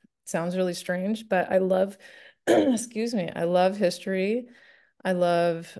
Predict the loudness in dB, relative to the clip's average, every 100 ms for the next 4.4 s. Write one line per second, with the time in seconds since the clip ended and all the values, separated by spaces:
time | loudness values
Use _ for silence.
0 | _ -8 -6 -6 -8 -10 -10 -14 _ _
1 | _ _ _ _ -2 0 0 -2 2 4
2 | 2 -6 _ _ _ _ 4 4 2 -10
3 | _ -4 -4 -6 -4 -4 -6 -8 -8 -10
4 | -10 -8 -8